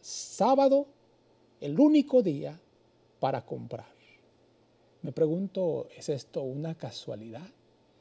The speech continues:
Hermanos queridos, esto, esto ya es algo muy fuerte. Él dice, "Las compras en el día sábado no son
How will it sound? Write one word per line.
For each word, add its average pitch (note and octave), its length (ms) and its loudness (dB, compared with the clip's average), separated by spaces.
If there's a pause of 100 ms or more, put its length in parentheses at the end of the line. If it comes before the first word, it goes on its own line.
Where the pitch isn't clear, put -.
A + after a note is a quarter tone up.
(340)
Hermanos C#3+ 360 -8
queridos, B2 680 -10 (1160)
esto, F3+ 560 -2 (640)
esto - 260 -6
ya C3 340 -6 (500)
es - 460 -8
algo C3 400 -4 (200)
muy D3+ 520 -2 (160)
fuerte. - 640 -6
Él F#3 100 -2
dice, F#3+ 220 -2
"Las D#3 220 -2
compras D4 560 0
en G3 240 -2
el F#3 120 -6
día G#3+ 200 0
sábado F3+ 400 -6 (640)
no F3 240 6
son F3 540 -2